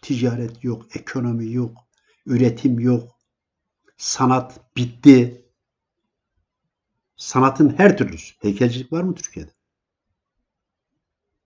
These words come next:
Bale salonları var mı Türkiye'de? Tiyatrolar çalışıyor mu? Sinemalar çalışıyor mu? Kültür evleri var mı? İnsanlar gidip oralarda saz, söz öğrenebiliyor mu?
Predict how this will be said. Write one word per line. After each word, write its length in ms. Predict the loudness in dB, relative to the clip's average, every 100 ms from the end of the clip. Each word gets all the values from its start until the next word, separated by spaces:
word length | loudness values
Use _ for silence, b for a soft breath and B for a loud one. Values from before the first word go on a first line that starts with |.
| _ _ _ _ _ _ _ _ _
Bale 320 | -2 6 8 8
salonları 560 | 8 6 6 4 2
var 120 | 0
mı 140 | 0 -2
Türkiye'de? 420 | -8 -12 -12 -12 -20 _ _
Tiyatrolar 520 | 6 6 8 4 4 2
çalışıyor 380 | -2 -2 -2
mu? 80 | -2
Sinemalar 420 | -2 -2 0 0
çalışıyor 420 | -4 -8 -8 -8 -10
mu? 100 | -14 _ _ _ _ _ _ _ _ _ _ _ _ _ _ -8
Kültür 360 | 0 2 4
evleri 380 | 4 4 4 4
var 160 | 2 2
mı? 220 | 0 -2 _ _ _ _ _ 0
İnsanlar 440 | 2 6 8 6
gidip 320 | 4 0 0
oralarda 360 | 0 2 2 -2
saz, 360 | 0 2 2
söz 280 | 0 0 0
öğrenebiliyor 540 | 0 0 0 -2 -6 -6
mu? 180 | -10